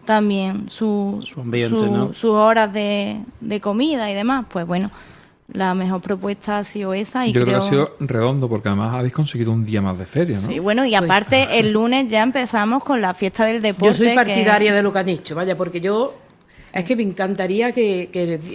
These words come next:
Speaker 4: eso, lo que va a ser que no fuera la feria. Porque es que ya no vivían la feria ese día, porque
Speaker 3: Claro.
Speaker 4: tú estabas allí, a lo que dice ella, los co-, reposteros, después de que son poquitos días,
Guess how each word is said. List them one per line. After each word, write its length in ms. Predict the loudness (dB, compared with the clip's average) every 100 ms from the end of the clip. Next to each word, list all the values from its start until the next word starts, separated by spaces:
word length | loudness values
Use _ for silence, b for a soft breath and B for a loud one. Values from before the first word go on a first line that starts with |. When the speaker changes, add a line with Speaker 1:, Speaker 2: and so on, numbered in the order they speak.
| -4
Speaker 4:
eso, 280 | -4 -2 -2
lo 120 | -2 -4
que 120 | -4
va 100 | -4
a 40 |
ser 180 | -4 -4
que 120 | -2
no 80 | -2
fuera 260 | -2 -2 -2
la 80 | -4
feria. 380 | -6 -8 -10 -14 -20 _ _ _ B B
Porque 260 | -2 0 0
es 60 |
que 120 | 0 2
ya 140 | 2
no 100 | 4
vivían 400 | 2 4 4 4
la 100 | 2
feria 280 | 4 4 4
ese 160 | 2 2
día, 320 | 4 4 0 B B -4
porque 400 | -2 0 -2 -2
Speaker 3:
Claro. 300 | -2 0 -2 -10 -12
Speaker 4:
tú 100 | -10
estabas 380 | -8 -6 -4 -2
allí, 320 | -2 -2 0
a 60 |
lo 100 | 0
que 80 | 0
dice 280 | -2 -2 2
ella, 320 | 2 2 -2 -4 B B B B
los 100 | -6 -4
co-, 100 | -2
reposteros, 560 | -2 -2 -2 0 0
después 240 | 0 0 -2
de 60 |
que 100 | 0
son 160 | -2 -2
poquitos 460 | -2 -2 0 0
días, 400 | 2 2 2 0